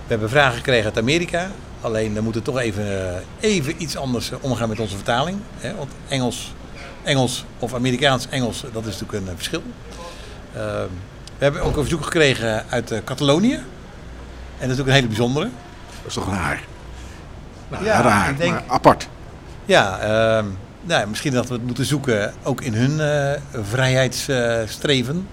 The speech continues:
Speaker 1: Hè, om als onafhankelijk, eh, land, staat, eh, verder te kunnen gaan. En die behoefte heeft ook Israël ook gehad, tweeduizend jaar lang.
Speaker 2: Spaans?
Speaker 1: Spaans, daar heb ik ook contact gehad naar aanleiding van een, eh, een andere uitgave.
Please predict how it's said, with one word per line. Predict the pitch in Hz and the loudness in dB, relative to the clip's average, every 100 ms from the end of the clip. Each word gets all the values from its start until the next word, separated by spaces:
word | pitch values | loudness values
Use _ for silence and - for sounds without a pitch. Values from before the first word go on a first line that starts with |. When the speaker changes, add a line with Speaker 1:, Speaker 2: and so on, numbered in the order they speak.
| - - - - - | -14 -18 -18 -18 -8
Speaker 1:
Hè, | 117 | -6
om | 135 117 | -2 -2
als | 104 | -2
onafhankelijk, | 120 120 117 131 113 110 - | -2 -2 0 2 2 -2 0
eh, | 104 98 98 92 85 - - - - | 2 2 2 0 -4 -8 -16 -18 -14
land, | 101 101 101 - | -8 -6 -6 -6
staat, | - 113 101 - | -2 -2 -2 -6
eh, | 104 92 95 | -6 -6 -6
verder | - 117 | -4 -4
te | 117 | -2
kunnen | 110 | -2
gaan. | 98 98 127 - - - - - | -4 -6 -10 -14 -18 -18 -18 -14
En | - 131 | -2 2
die | 123 | 2
behoefte | 123 120 | 2 2
heeft | 113 95 | 0 0
ook | 107 | -4
Israël | 117 120 190 | 0 0 0
ook | 170 | -2
gehad, | 117 - - - - | -2 -4 -10 -18 -6
tweeduizend | 123 107 101 98 | -2 0 0 -4
jaar | 87 | -6
lang. | 76 - - - - - - - - - 85 - - - - - - - - | -10 -14 -18 -18 -18 -18 -18 -18 -18 -16 -16 -18 -20 -20 -20 -18 -18 -18 -6
Speaker 2:
Spaans? | - 175 226 - - - - - - - - - - - - - | 0 0 0 -6 -14 -20 -18 -20 -20 -18 -18 -18 -18 -20 -20 -14
Speaker 1:
Spaans, | 139 - - 180 247 - | -8 2 6 6 6 2
daar | 165 | 2
heb | 147 | 2
ik | 135 | 2
ook | 185 | -2
contact | 185 190 160 | -2 0 0
gehad | - 131 | 0 0
naar | 135 | 0
aanleiding | 131 123 113 107 | 0 0 0 -2
van | 120 | -2
een, | 110 101 | -2 -2
eh, | 101 98 104 | -2 -4 -4
een | 120 | -2
andere | 180 175 | 0 2
uitgave. | 175 170 160 147 139 | 2 2 2 2 0